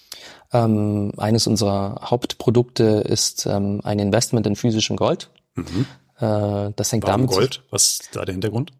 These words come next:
Speaker 1: Ja, da gibt es, äh, einige Faktoren, die eben für das Thema physisches Gold sprechen.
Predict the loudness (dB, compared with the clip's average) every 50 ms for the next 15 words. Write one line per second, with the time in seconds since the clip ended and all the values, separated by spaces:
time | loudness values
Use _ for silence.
0 | _ _ _ _ _ _ _ _ _ _ _ 2 2 4 4 4 2 0 0 0
1 | -2 0 0 2 2 2 4 4 2 0 -2 -4 -10 -16 _ _ _ _ _ _
2 | 0 2 4 4 6 4 6 6 6 4 4 2 -2 -6 -6 -6 -6 -6 -2 2
3 | 2 4 4 4 2 0 -2 -2 -2 -2 0 2 2 0 0 -2 0 -2 -2 -2
4 | 0 -2 0 0 0 -2 -4 -2 -2 -2 -2 0 -2 -2 -4 -2 0 -2 -2 -2
5 | -2 -4 -6 -4 -2 -2 -4 -4